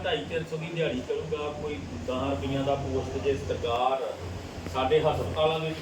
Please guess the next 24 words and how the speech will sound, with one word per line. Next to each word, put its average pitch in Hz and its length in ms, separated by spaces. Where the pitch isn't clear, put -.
ਵਿਪਰੋ 208 320
ਮਾਰਦੀ 147 320
ਹੈ 147 160
ਕਿ 127 60
ਜ਼ਹਿਰ 165 320
ਦੇ 156 100
ਰਹੀ 117 240
ਹੈ, 107 140
ਉਹਦੀ 254 240
ਜਗ੍ਹਾ 180 320
ਤੇ 151 160
ਉਹਨਾਂ 151 180
ਦੇ 151 100
ਕਾਰਡ 127 260
ਬਣਾ 131 260
ਕੇ 127 140
ਉਹਨਾਂ 139 160
ਨੂੰ 139 80
ਪੋਸਟ 123 320
ਵੀ 127 80
ਦਿੱਤਾ 117 300
ਜਾਵੇ 117 260
ਹਸਪਤਾਲ - 400
ਦੇ 104 100